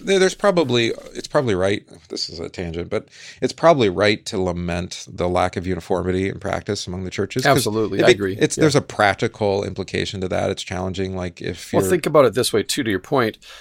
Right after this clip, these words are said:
Speaker 2: When, let's say, kids from your church go to a different church
Speaker 1: Mm-hmm.
Speaker 2: to go to their friends at confirmation, and they ask, "Well, Pastor, how come they're not required to memorize stuff?"
Speaker 1: Oh, right. I was
Speaker 2: How
Speaker 1: thinking
Speaker 2: come they
Speaker 1: more
Speaker 2: read a
Speaker 1: like, e-,
Speaker 2: poem?
Speaker 1: even like,
Speaker 2: <laughs>
Speaker 1: uh, you know, you maybe have eight-year-olds communing in your congregation,
Speaker 2: Right.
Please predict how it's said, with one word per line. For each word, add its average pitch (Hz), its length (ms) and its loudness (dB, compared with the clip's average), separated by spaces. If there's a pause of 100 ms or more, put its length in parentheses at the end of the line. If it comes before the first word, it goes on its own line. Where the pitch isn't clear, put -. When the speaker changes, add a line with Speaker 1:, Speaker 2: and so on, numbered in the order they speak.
(120)
Speaker 2:
When, 113 500 0
let's 127 140 -2
say, 156 120 4
kids 135 200 0
from 110 140 -2
your 110 200 2
church 101 320 -2
go 110 100 0
to 98 140 0
a - 20 -2
different 98 300 -2
church 87 260 -2
Speaker 1:
Mm-hmm. 139 180 2
Speaker 2:
to 85 420 -4 (240)
go 127 180 6
to 139 100 6
their 104 240 0
friends 92 240 -4
at 92 80 -4
confirmation, 107 680 0
and 101 200 -2
they 127 120 2
ask, 104 280 0
"Well, 117 180 2
Pastor, 139 400 0
how 135 80 4
come 160 200 -2
they're 123 120 2
not 127 160 0
required 110 360 4
to 95 40 -2
memorize 90 460 -4
stuff?" - 340 -10
Speaker 1:
Oh, 135 160 4
right. 107 280 2 (380)
I 135 60 8
was 147 100 2
Speaker 2:
How 139 80 2
Speaker 1:
thinking 110 120 6
Speaker 2:
come - 60 4
they 107 60 6
Speaker 1:
more 113 80 8
Speaker 2:
read 113 100 10
a - 40 8
Speaker 1:
like, 101 180 6
e-, 131 40 6
Speaker 2:
poem? 87 260 2 (120)
Speaker 1:
even 131 280 4
like, 101 220 0
Speaker 2:
<laughs> 104 140 6
Speaker 1:
uh, 95 220 6 (320)
you 113 80 -2
know, 92 80 0
you 92 140 0
maybe 95 300 0
have 92 200 -2
eight-year-olds 110 540 2
communing 95 360 -2
in 92 80 -4
your 110 120 -2
congregation, 90 420 -2
Speaker 2:
Right. 98 300 2